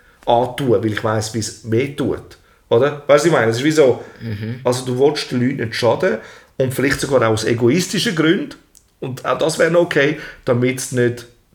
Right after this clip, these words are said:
Speaker 1: dir auch widerfährt. Was kein schöner Gedanke ist, oder? Aber es ist wie so, das wäre schon mal einfach Logik. Weißt du, im Sinne von, ich will nicht etwas machen, wo jemand schadet, weil wenn es jemand mir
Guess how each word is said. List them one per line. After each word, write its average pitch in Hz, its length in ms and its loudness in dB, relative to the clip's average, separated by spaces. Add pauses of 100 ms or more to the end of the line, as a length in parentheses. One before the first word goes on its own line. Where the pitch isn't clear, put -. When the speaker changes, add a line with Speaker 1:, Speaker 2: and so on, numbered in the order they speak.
(140)
Speaker 1:
dir 131 300 -2
auch 131 220 6
widerfährt. 143 720 0 (240)
Was 120 180 0
kein 156 240 0
schöner 156 220 2
Gedanke 139 460 -2
ist, - 260 -10
oder? 127 260 2 (220)
Aber 135 200 4
es 139 60 2
ist 131 120 0
wie 165 100 0
so, 160 320 2 (240)
das 160 180 2
wäre 156 120 4
schon 139 100 -2
mal 123 140 2
einfach 127 180 0
Logik. 127 560 2 (320)
Weißt 139 200 4
du, 151 40 6
im 131 80 0
Sinne 135 180 0
von, 123 240 2 (320)
ich - 60 -10
will 135 140 2
nicht 147 100 -2
etwas 120 200 -6
machen, 151 400 2 (680)
wo 117 200 -2
jemand 107 280 -2
schadet, 180 480 0
weil 117 120 0
wenn 107 160 2
es 110 60 -8
jemand 117 200 -4
mir 135 280 0